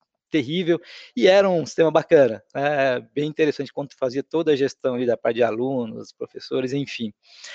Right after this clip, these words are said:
Mas a-, ali eu me formei, comecei a trabalhar numa consultoria, também de, de, de ex-, a-, alunos da, da Unicamp, né, eu passei ali, eh, meu primeiro trabalho foi,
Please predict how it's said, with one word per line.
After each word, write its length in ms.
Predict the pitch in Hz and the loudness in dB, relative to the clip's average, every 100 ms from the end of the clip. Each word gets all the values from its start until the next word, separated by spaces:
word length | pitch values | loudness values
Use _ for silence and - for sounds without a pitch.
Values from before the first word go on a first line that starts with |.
| - - _ | -18 -20 _
Mas 320 | 160 170 196 208 | 2 4 6 4
a-, 140 | 208 185 | 2 0
ali 160 | 214 | -4
eu 60 | 233 | -4
me 120 | 240 | -8
formei, 480 | - 190 170 190 208 | -2 -2 2 4 2
comecei 380 | - 156 - 180 | 0 -6 -4 -4
a 40 | |
trabalhar 300 | 151 135 135 | -4 -2 -2
numa 180 | 135 139 | -2 -10
consultoria, 1040 | - 131 - 135 - 135 123 165 185 127 _ | -10 -14 -12 -18 -10 -8 -6 0 0 0 _
também 420 | 165 165 196 226 190 | 0 4 4 4 0
de, 400 | 143 151 139 135 | 0 2 2 0
de, 200 | 135 143 | -4 -4
de 120 | 139 139 | -2 0
ex-, 240 | 139 139 - | 2 0 -2
a-, 300 | 147 - 139 | -4 -2 -2
alunos 340 | 135 143 127 127 - | 0 -2 -4 -14 -16
da, 240 | 160 - - | -20 -20 -6
da 100 | 135 | -2
Unicamp, 400 | 143 135 175 247 - | -2 6 6 6 0
né, 200 | 143 160 | 2 2
eu 40 | |
passei 380 | - 123 - 135 | 0 0 4 6
ali, 340 | 131 131 131 | 6 2 2
eh, 220 | 135 131 123 | 0 -2 -2
meu 120 | 131 | -4
primeiro 340 | 135 131 151 | -2 0 0
trabalho 400 | 156 127 135 135 | 2 2 4 2
foi, 240 | - 135 | 2 0